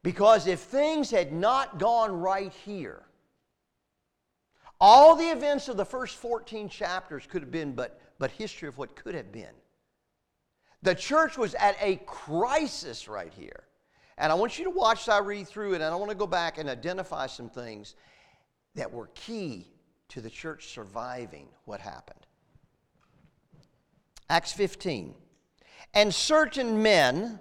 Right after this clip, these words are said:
which came down from Judea taught the brethren and said, 'Except you be circumcised after the manner of Moses, you cannot be saved.'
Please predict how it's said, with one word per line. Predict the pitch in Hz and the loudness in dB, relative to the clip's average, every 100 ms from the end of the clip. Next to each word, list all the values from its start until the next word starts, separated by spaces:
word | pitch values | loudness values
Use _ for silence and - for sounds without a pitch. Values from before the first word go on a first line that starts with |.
| - | -2
which | 165 - | -2 -2
came | - 208 214 202 175 120 | 0 0 0 -4 -8 2
down | 156 185 214 220 | 4 4 2 -4
from | - 196 151 | -6 -4 -4
Judea | 131 135 98 185 233 131 101 - | -6 -10 -6 -6 -2 -2 -2 -4
taught | - 180 196 226 | -4 0 0 0
the | 214 | -6
brethren | 139 143 175 190 147 120 127 | -4 0 0 0 -4 -6 -8
and | 104 120 | -12 -12
said, | - 233 294 98 - - _ _ _ - - | -8 -4 -2 -4 -6 -16 _ _ _ -20 2
'Except | 226 - - 311 330 330 269 | 4 4 2 8 6 6 -4
you | 254 | -6
be | 240 214 | -6 -8
circumcised | - 247 233 214 185 208 185 175 147 | -4 -4 -4 -6 -6 0 4 4 2
after | 156 165 - | 0 0 -2
the | 143 143 | -4 -2
manner | 143 143 127 | -2 -2 -4
of | 107 117 | -6 0
Moses, | 208 381 254 82 69 - _ _ _ _ _ _ _ - | 2 2 0 -6 -14 -18 _ _ _ _ _ _ _ -16
you | 185 269 | -10 -10
cannot | 277 233 165 156 190 | -10 -10 -8 -10 -10
be | 202 | -14
saved.' | - 226 220 - _ | -12 -12 -14 -20 _